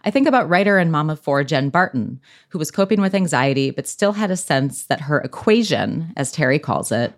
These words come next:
was off until she was also diagnosed with A D H D. And I think about myself in both of these ways, never giving myself a break and telling myself to just try harder,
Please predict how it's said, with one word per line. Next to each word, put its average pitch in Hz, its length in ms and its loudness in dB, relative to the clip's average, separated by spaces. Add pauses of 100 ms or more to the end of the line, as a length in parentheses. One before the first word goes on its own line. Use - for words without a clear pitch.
was 143 200 0
off 135 440 -2 (260)
until 170 240 -2
she 170 140 -4
was 147 200 -4
also 147 320 -2
diagnosed 123 540 -2
with 127 140 -8
A 131 100 -4
D 117 140 -6
H - 200 -8
D. 101 340 -8 (760)
And 208 140 0
I 247 60 4
think 294 180 2
about 294 200 2
myself 185 480 0
in 151 120 -4
both 160 220 -2
of 117 100 -2
these 120 200 -6
ways, - 440 -10 (420)
never 165 240 0
giving 175 260 -2
myself 160 360 -4
a - 40 -8
break 139 460 0
and 120 280 -4
telling 156 280 2
myself 135 480 -2
to 139 80 -4
just - 300 -4
try 147 180 0
harder, 123 580 0